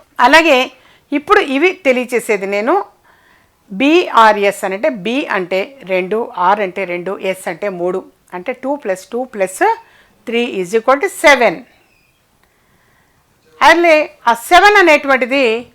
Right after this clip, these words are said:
వాస్తవంగా, యథార్థంగా ఈ సెవెన్ అనేది ఎక్కువగా కూడా సక్సెస్ఫుల్ రేటింగ్ అనేది కొంచెం తక్కువనిస్తుంది.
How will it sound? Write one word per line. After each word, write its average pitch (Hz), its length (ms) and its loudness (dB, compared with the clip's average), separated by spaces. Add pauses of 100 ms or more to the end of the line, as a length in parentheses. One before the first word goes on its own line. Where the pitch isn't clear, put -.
(120)
వాస్తవంగా, 233 1000 2 (1400)
యథార్థంగా 240 920 4 (460)
ఈ 220 100 -10
సెవెన్ 311 480 2
అనేది 254 540 0
ఎక్కువగా 220 460 -2
కూడా 208 380 0 (240)
సక్సెస్ఫుల్ 370 880 2
రేటింగ్ 240 380 0
అనేది 214 320 -2
కొంచెం 247 380 -6 (100)
తక్కువనిస్తుంది. 190 1080 -6